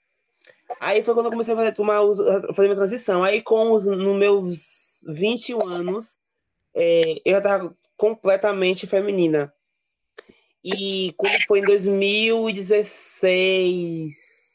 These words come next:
por aí, dois mil e quinze, dois mil e dezesseis, por aí, meu, eu consegui fazer meu registro é, feminino, com o nome de Sheila.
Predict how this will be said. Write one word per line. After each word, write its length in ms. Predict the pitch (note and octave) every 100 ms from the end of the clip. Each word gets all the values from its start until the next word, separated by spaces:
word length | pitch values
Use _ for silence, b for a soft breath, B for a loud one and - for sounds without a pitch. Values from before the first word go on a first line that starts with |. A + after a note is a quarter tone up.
| - _
por 160 | E3+
aí, 460 | E3+ D#3+ D3 D3+ D3 - _ _ _ _ _ _ _
dois 160 | D#3+ G3
mil 80 | G#3
e 40 |
quinze, 400 | - F#3+ G3 F#3+
dois 20 |
mil 60 | F#3+
e 20 | F3+
dezesseis, 380 | G3 - F3+
por 140 | E3+ F#3+
aí, 300 | F3 E3+ F3
meu, 320 | F3+ F#3 F3+
eu 120 | F3+
consegui 560 | E3+ - F#3 G#3 E3+ F3+
fazer 280 | G3 F3 F3
meu 100 | F3+
registro 680 | G3 E3+ E3 F3 - G3+ B3 _ _ _ _ _ _ _ _ -
é, 760 | E3 E3 E3 D#3+ C#3+ B2+ G#2+ - - D3+
feminino, 680 | F#3+ A3+ A3+ G3+ F3+ D#3 - _ _ _ _ _ _
com 80 | -
o 20 |
nome 160 | F3+ F3+
de 80 | G#3
Sheila. 520 | - G3+ F3 D#3+ D3+